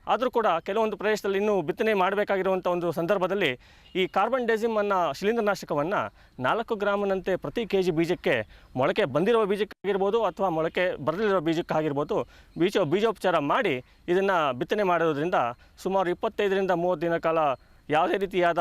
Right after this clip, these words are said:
ಬೆಂಕಿ ರೋಗ ಬರದಂತೆ ನಾವು ಕಾಪಾಡ್ಕೋಬೋದು. ಈ ಯಾ-, ಯಾಕಂತ ಹೇಳಿದ್ರೆ ಈ ರೋಗ ಸಾಮಾನ್ಯವಾಗಿ ಬೀಜದಿಂದ ಕೂಡ ಹರಡುತ್ತೆ, ಗಾಳಿಯಿಂದ ಹರಡುತ್ತೆ, ಅಥವಾ ಈ, ಆ, ಬದುಗಳ ಮೇಲೆ ಇರುವಂಥ, ಆ,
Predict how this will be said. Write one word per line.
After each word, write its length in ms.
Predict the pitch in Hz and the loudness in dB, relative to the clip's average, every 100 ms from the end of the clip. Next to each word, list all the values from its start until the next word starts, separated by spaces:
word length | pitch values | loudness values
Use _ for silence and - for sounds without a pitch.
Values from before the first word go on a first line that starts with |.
| 156 | 0
ಬೆಂಕಿ 300 | 117 175 208 | -2 -4 0
ರೋಗ 200 | 180 165 | 0 0
ಬರದಂತೆ 440 | 143 160 170 156 | 0 0 0 -2
ನಾವು 260 | 143 135 233 - | 0 0 -2 -8
ಕಾಪಾಡ್ಕೋಬೋದು. 680 | - 147 135 120 107 104 101 - - - - - | -4 -2 -2 -4 -4 -4 -8 -16 -20 -20 -20 -6
ಈ 160 | 226 240 | 0 2
ಯಾ-, 200 | 202 220 | 4 4
ಯಾಕಂತ 360 | 226 262 277 220 | 2 2 0 0
ಹೇಳಿದ್ರೆ 500 | 214 233 165 156 - | 0 2 2 0 -6
ಈ 160 | 170 269 | -2 0
ರೋಗ 200 | 254 247 | 2 2
ಸಾಮಾನ್ಯವಾಗಿ 840 | - 190 233 220 185 180 170 127 - 117 | 0 0 0 2 2 2 0 -2 -8 -2
ಬೀಜದಿಂದ 340 | 160 180 196 | 0 0 0
ಕೂಡ 220 | 202 180 196 | 0 0 0
ಹರಡುತ್ತೆ, 500 | 190 185 - 226 262 - - | 0 -2 -2 -4 -4 -20 -10
ಗಾಳಿಯಿಂದ 400 | 131 151 220 208 | 0 2 2 2
ಹರಡುತ್ತೆ, 380 | 202 185 180 - 226 - _ | 2 0 -2 -2 -4 -6 _
ಅಥವಾ 400 | - 175 220 156 147 _ - | -2 2 2 2 -2 _ -8
ಈ, 280 | 185 190 170 | -2 0 0
ಆ, 440 | - 170 170 156 151 | 0 2 2 2 0
ಬದುಗಳ 380 | 120 190 269 | 0 0 0
ಮೇಲೆ 200 | 226 214 | 2 0
ಇರುವಂಥ, 360 | 190 190 180 175 180 123 - _ _ | 2 0 0 0 0 0 -4 _ _
ಆ, 60 | 156 | -2